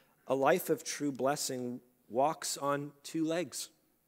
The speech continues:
One leg is generosity, and the other is stewardship. You need both to walk in a blessed life."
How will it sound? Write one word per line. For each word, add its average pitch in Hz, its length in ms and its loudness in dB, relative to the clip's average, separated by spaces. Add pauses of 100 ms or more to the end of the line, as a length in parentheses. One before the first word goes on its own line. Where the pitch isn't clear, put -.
(760)
One 139 300 2
leg 151 300 6
is 127 200 -2
generosity, 139 840 2 (560)
and 117 100 -6
the 127 120 4
other 143 240 6
is 131 340 0
stewardship. 147 680 -4 (1300)
You 123 140 -2
need 147 220 2
both 147 400 4
to 135 80 0
walk 131 340 2
in 127 120 0
a 127 40 0
blessed 120 380 -2
life." 127 380 -6